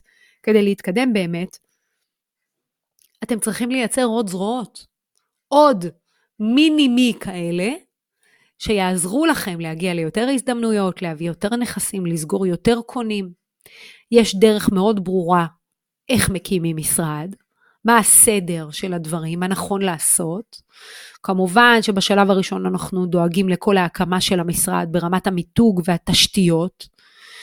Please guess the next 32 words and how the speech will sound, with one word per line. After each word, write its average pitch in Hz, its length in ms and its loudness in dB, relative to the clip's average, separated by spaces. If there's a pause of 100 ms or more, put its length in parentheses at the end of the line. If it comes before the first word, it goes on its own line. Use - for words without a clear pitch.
(220)
ותתפלאו, 226 580 2 (380)
בשלב 214 380 2
הראשון 214 420 -2
כדאי 220 300 -2
להביא 214 300 0
עוזרת 220 340 0
אישית, - 480 -2 (460)
דווקא 240 320 2
היא 233 380 4
זו 208 400 2 (300)
שקודם - 460 -4
כל 302 240 4
עוזרת 240 320 0
לי-, 208 240 0
עוזרת 233 520 2
לכם 240 280 -4
לייעל 247 560 2
את 302 140 -2
עצמכם 170 460 -6 (480)
כיחידת 220 580 2
רווח, 180 640 0
יחידה 208 420 2
ועצמאית 175 520 -2
בעסק, 160 600 -6 (540)
ואז 208 320 2
בשלב 202 440 4
הבא, 202 220 4
אחרי 220 200 0
שהיא 233 340 6
לוקחת 190 440 0
חלק 175 320 -4
מהנטל, 175 640 -2